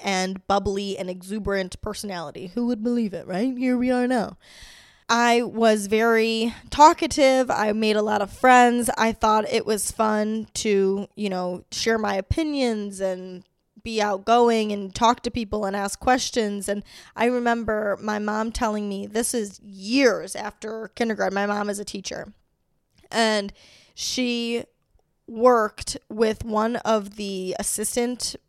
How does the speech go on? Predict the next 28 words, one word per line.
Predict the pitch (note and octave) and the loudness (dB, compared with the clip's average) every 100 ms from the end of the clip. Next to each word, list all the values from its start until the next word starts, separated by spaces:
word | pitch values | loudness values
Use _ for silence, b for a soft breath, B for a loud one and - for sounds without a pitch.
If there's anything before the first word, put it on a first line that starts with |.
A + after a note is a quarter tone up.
| _ _ - | _ _ -8
people | B3+ A#3 B3 B3+ | -6 -2 0 0
that | B3 G#3+ | 2 0
were | G3+ | -2
in | - G#3 | -4 -4
my | G#3 G#3+ | -6 -6
kindergarten | - A3 A3 G#3+ G#3 | -6 -6 -4 -6 -6
classroom. | - F3 - - - A3 B B B B - | -8 -8 -8 -10 -16 -20 B B B B -4
And | A3+ G#3 G3+ | -2 -2 -4
she | - B3+ B3+ | -4 -4 -2
told | - A3+ A3 | -2 -2 -2
her | - G#3+ G#3+ G3+ | -4 -2 -2 -6
that | - G3+ G3 | -4 -6 -6
her | - A#3 A#3 A3 | -2 2 2 0
and | G#3+ G#3 | -2 -4
my | G#3 G#3 | -6 -10
kindergarten | - B3+ B3 A#3 A3 | -4 -4 -2 -2 -4
teacher | - A#3+ - G#3 G3+ b b b | -8 -10 -8 -8 -10 b b b
said | - - G#3+ G3+ G3+ | -8 -2 0 -2 -4
that | G3+ G3 - | -6 -6 -6
I | G#3 B3 | -4 0
would | B3 A#3 | 2 2
end | G#3 A3 | 0 -4
in, | G#3 G3 - | -6 -4 0
end | A3+ A#3 | 2 2
up | A3 G#3 | 0 0
in | G3+ | -2
Hollywood. | G#3+ G3+ F3 E3+ - - | -4 -4 -6 -8 -6 -4
<laughs> | D#4 - - - | -4 -6 -12 -18